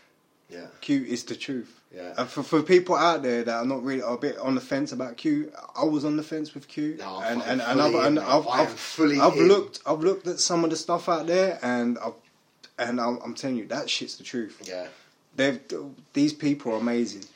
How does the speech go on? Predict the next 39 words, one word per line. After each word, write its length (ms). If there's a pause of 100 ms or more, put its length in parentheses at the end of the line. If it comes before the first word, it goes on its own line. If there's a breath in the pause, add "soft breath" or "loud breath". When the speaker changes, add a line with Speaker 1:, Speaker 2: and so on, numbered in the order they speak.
(180)
Speaker 1:
Yeah. 320
Speaker 2:
They 180
are, 340
how 320
they 160
done 240
this 200
is 320 (180)
amazing. 880
But 120
Speaker 1:
Yeah. 40
Speaker 2:
then 160
it 60
goes 260
to 100
show 420 (680 soft breath)
that 180
these 180
guys, 640 (120)
they 80
were 80
slipping. 500 (360 soft breath)
This 200
deep 220
state 340
people, 280
as 80
much 320
as 120
conniving 680
and 120
deceptive 480
they've 240
been, 220
and 140
they've 160
brainwashed 440
the 60
masses 560